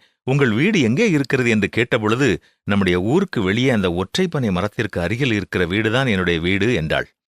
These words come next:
"பத்து ரூபாய்க்காக ஏன் நீங்கள் இப்படி வந்தீர்கள்?" என்று கேட்டபொழுது, "மற்றவர்கள் பணத்தின் மேல் ஆசைப்படக்கூடாது என்று என்னுடைய கணவர் உயிரோடு இருக்கும்போது கூறியிருக்கிறார்.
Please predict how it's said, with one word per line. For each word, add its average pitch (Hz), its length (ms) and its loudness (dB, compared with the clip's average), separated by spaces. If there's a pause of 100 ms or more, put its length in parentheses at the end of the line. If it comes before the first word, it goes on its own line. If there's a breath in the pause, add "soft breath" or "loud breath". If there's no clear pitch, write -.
(240)
"பத்து 233 360 0
ரூபாய்க்காக 240 480 2
ஏன் 208 320 2
நீங்கள் 165 260 2
இப்படி 208 420 0
வந்தீர்கள்?" 170 560 2
என்று 127 360 0
கேட்டபொழுது, 107 600 2 (380)
"மற்றவர்கள் 170 600 0
பணத்தின் 165 380 0
மேல் 127 180 0
ஆசைப்படக்கூடாது 127 920 0
என்று 117 200 0
என்னுடைய 87 340 2
கணவர் 110 460 0 (240 soft breath)
உயிரோடு 226 540 4
இருக்கும்போது 147 560 2
கூறியிருக்கிறார். 92 760 0